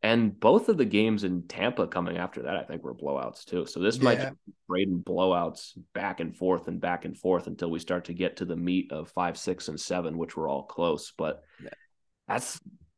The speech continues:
Speaker 1: like we thought, this is gonna be a fun series. John Tavares gets the hat trick, the first playoff hat trick for the Leafs in twenty years. Gonna be a fun series. I mean, Tampa is banged the hell up. If they don't have Hedman back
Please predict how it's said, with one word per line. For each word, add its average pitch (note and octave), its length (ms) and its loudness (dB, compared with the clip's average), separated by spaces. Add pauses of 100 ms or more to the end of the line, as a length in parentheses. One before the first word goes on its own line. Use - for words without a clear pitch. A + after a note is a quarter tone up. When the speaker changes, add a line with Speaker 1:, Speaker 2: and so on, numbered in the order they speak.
Speaker 1:
like F#2+ 220 -2
we D3+ 140 8
thought, F3+ 260 6
this G#2 240 4
is B2+ 100 4
gonna B2+ 240 8
be C3+ 140 6
a C#3 100 6
fun B2+ 260 4
series. A2+ 460 2
John A2 240 4
Tavares A2 460 2
gets G#2+ 180 -2
the F#2+ 100 -2
hat G#2 220 -2
trick, G#2+ 300 -2
the - 60 -2
first G2+ 340 2 (340)
playoff G#2 340 4
hat G2+ 180 0
trick G2+ 180 -2
for G#2 60 0
the F#2 100 2
Leafs G2+ 320 2
in F#2+ 100 -2
twenty G2 300 2
years. F#2+ 520 2 (680)
Gonna G#2+ 180 6
be B2 120 8
a B2+ 60 4
fun B2 260 6
series. A2+ 380 2
I - 20 0
mean, F#2 160 2
Tampa G#2 360 -2
is E2+ 200 2 (160)
banged G2 420 2
the G2 140 0
hell F2 240 0
up. E2 300 -6
If E2+ 140 -8
they F2+ 140 0
don't G2+ 180 4
have G2 220 -2
Hedman G2 320 0
back F#2+ 300 2